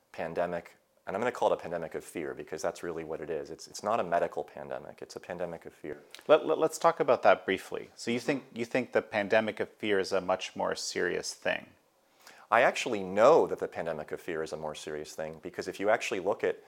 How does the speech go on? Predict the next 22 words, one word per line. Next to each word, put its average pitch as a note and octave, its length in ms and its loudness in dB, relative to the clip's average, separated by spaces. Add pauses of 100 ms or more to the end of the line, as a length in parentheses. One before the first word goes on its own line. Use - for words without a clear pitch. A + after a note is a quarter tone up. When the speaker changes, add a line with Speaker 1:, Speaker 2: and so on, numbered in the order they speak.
(120)
Speaker 1:
raw G2 300 6
data F2+ 460 0
in - 80 -18
terms F#2 280 -8
of D#2 100 -6 (360)
deaths, - 480 2 (300)
looking F3 240 -2
at - 80 -2
the G#2+ 60 2
C A#2+ 200 -6
D A#2+ 100 -4
C's B2 300 -4
own D2+ 180 -4
data, - 300 -10 (1080)
ninety-four C3+ 540 0
percent A2+ 400 0
of F#2 80 -2
all G#2+ 240 2
of B2+ 60 -2
the A#2+ 80 -2
recorded F#2+ 480 -2
deaths - 540 -2